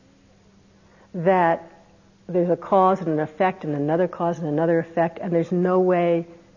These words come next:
to be separate, that we're all one. That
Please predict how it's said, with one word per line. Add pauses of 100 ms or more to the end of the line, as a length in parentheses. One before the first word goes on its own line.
to
be
separate, (560)
that
we're
all
one. (1400)
That